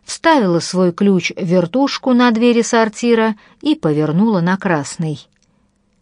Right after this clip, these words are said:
Если она пойдет проверить, решит, что я там сижу. На втором этаже никого не было, если не считать моих отражений в зеркалах на стенах.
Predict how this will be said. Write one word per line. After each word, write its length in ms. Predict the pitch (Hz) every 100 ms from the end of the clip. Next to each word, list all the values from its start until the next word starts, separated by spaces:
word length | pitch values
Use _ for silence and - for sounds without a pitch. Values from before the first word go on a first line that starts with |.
| _ _ _
Если 320 | 180 175 -
она 280 | 175 165 160
пойдет 480 | - 175 170 170 160
проверить, 720 | 185 175 208 311 214 - - _ _ -
решит, 400 | 190 226 349 339
что 180 | -
я 220 | 196 202 247
там 240 | 180 180
сижу. 540 | - 208 196 156 135 - _ _ _ _ _ _ _ _ _
На 200 | 190 165
втором 400 | 160 - 165 160
этаже 460 | 156 165 165 240 240 - -
никого 460 | - 170 165 170 185
не 220 | 190 185
было, 340 | 139 143 139 131 - -
если 340 | 185 175 - 185
не 160 | 180
считать 440 | 170 202 208 185 -
моих 320 | 180 170 -
отражений 800 | 170 196 208 240 311 214 165 - - -
в 140 | 180 165
зеркалах 760 | 165 180 175 180 220 269 -
на 160 | 208 220
стенах. 680 | - - 156 139 143 -